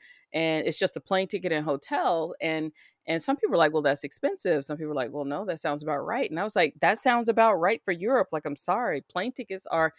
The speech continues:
expensive right now. You probably got hit with the fact that all of your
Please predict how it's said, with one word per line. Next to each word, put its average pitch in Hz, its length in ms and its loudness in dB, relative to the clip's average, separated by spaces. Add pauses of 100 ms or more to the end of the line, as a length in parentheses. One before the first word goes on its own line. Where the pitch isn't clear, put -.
(180)
expensive 165 640 -2
right 143 240 2
now. 135 380 -4 (520)
You 151 140 -4
probably 214 540 6
got 165 220 8
hit 170 200 0
with 151 140 -8
the 160 80 -2
fact 156 340 0
that 135 240 2
all 156 240 2
of 160 120 -6
your 151 460 -2